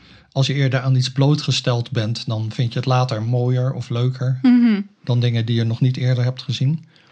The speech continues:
Speaker 1: Meer exposure heet dat effect.
Speaker 2: Ja.
Speaker 1: Ehm, maar dus die collectieve aandacht, hè, dat is dus, dat is dus even anders van,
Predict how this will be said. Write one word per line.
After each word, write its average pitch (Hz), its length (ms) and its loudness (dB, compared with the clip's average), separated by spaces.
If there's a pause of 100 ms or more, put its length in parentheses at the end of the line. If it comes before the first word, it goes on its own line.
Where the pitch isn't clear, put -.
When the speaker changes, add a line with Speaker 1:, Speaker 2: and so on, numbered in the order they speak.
(180)
Speaker 1:
Meer 131 380 4
exposure 131 680 0
heet 139 220 -6
dat 127 280 -6
effect. 233 340 0
Speaker 2:
Ja. 247 60 -10 (500)
Speaker 1:
Ehm, 135 260 2 (320)
maar 151 140 4
dus 190 140 4
die 196 140 2
collectieve 165 520 2
aandacht, 156 400 2
hè, 170 100 2
dat 139 200 0
is 131 140 0
dus, 127 200 0 (480)
dat 143 180 2
is 135 100 0
dus 135 120 0
even 143 260 2
anders 127 340 -2
van, 117 360 -4